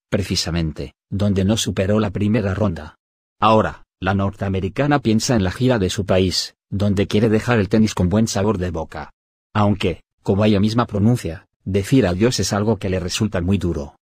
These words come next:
"No hay felicidad en este tema para mí. Sé que no es lo habitual de decir, pero siento mucho el dolor.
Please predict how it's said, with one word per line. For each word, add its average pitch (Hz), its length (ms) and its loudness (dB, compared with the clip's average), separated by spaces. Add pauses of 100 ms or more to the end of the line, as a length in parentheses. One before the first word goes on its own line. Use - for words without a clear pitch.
(340)
"No 101 180 2
hay 117 80 0
felicidad 95 560 -2
en 78 220 -8 (160)
este 110 260 0
tema 104 260 2
para 82 200 -4
mí. 76 180 -10 (460)
Sé - 320 0
que 98 120 -4
no 110 140 4
es 131 120 4
lo 117 100 4
habitual 101 400 -2
de 101 80 -2
decir, 90 400 -4 (180)
pero 110 180 2
siento 139 360 0
mucho 127 220 0
el 92 60 0
dolor. 78 440 -8